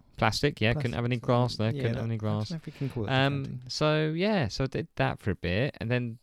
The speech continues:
Speaker 1: after Kelly's fight, they left, so I was then drinking p-, a pint of wine by myself.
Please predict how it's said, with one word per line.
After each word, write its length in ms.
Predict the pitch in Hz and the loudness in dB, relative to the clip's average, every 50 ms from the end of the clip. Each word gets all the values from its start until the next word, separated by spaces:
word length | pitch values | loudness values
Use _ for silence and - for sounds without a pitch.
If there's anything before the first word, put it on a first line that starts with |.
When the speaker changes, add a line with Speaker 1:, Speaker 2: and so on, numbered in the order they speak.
| - - | -8 -4
Speaker 1:
after 300 | 135 131 135 - - 127 | -2 -2 0 -2 -4 -2
Kelly's 380 | - 127 120 110 107 101 - | 0 0 2 2 2 0 -2
fight, 280 | - - 92 95 101 82 | -2 0 0 0 2 0
they 160 | - 104 98 | 0 0 0
left, 420 | 92 90 85 82 95 117 - - | 0 0 0 0 -2 -2 -6 -8
so 520 | - - - 98 101 98 98 104 104 104 98 - - - - - - - | -10 -8 -4 -2 0 0 0 -2 -2 -4 -6 -8 -10 -12 -12 -10 2 6
I 100 | - - | 8 8
was 140 | 104 104 | 8 8
then 320 | - 117 113 110 110 110 107 - | 4 2 2 2 0 -2 -2 -2
drinking 760 | - 117 104 - 117 107 104 104 107 107 107 107 107 - - - _ _ _ - | -2 -4 -2 -2 -2 -2 -2 -2 -2 -2 -4 -4 -6 -10 -12 -16 _ _ _ -20
p-, 60 | - - - - - _ _ _ _ _ - - - _ _ - | -20 -20 -20 -20 -20 _ _ _ _ _ -20 -20 -20 _ _ -20
a 60 | - - - | -20 -18 -6
pint 280 | - - 123 117 - | -2 0 0 0 0
of 120 | - 107 - | -2 -2 0
wine 260 | 117 117 117 113 110 | 2 2 2 2 2
by 140 | 104 107 107 | 2 0 0
myself. 580 | 104 110 - - - 139 123 101 95 - - | 0 -2 -2 -2 -2 0 0 -2 -2 -4 -10